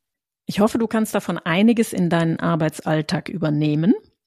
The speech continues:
Und zum Schluss möchte ich dir noch gern ein Zitat zum Nachdenken mitgeben.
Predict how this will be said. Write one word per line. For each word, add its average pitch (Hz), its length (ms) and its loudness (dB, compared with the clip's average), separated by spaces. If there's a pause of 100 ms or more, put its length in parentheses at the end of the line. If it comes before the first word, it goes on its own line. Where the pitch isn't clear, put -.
(200)
Und 226 480 6
zum 233 220 2
Schluss - 580 -2
möchte 226 460 2
ich 214 100 -4
dir 202 120 0
noch 190 260 0
gern 185 400 0
ein 170 460 -4
Zitat 196 440 -4
zum 185 140 -2
Nachdenken 175 600 -2
mitgeben. 147 560 -6